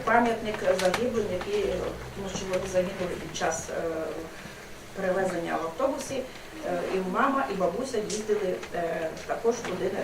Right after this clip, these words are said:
відкриття цього пам'ятника. Я цей матеріал поставлю. Ну, і список літератури. Перший раз, коли вона фізично помирає. Другий раз, тоді, коли помирає пам'ять про неї. Тому мені здається, що сайт, який ми ро-,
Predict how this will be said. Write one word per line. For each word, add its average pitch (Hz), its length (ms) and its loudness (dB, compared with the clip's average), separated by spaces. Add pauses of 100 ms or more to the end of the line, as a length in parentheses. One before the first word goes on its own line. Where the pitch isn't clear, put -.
(200)
відкриття 185 440 -4
цього - 120 0
пам'ятника. - 560 0
Я 196 100 -2 (160)
цей 185 100 -2
матеріал 170 460 -4
поставлю. - 340 -4 (100)
Ну, 277 60 -4 (100)
і 247 40 -4
список 247 360 -2 (100)
літератури. 190 300 -4 (100)
Перший 247 320 0
раз, - 280 2
коли 208 220 2
вона 208 160 0 (100)
фізично 202 480 -2
помирає. 160 400 -6 (800)
Другий 214 340 2
раз, - 180 4 (520)
тоді, 214 300 2
коли 185 100 2
помирає 170 580 2 (100)
пам'ять 165 300 -2
про - 160 -8
неї. 160 260 -8 (1300)
Тому 302 600 2
мені 262 280 2
здається, 240 540 4
що 214 600 4 (120)
сайт, - 440 8 (840)
який 208 240 0
ми 214 120 4
ро-, 208 220 4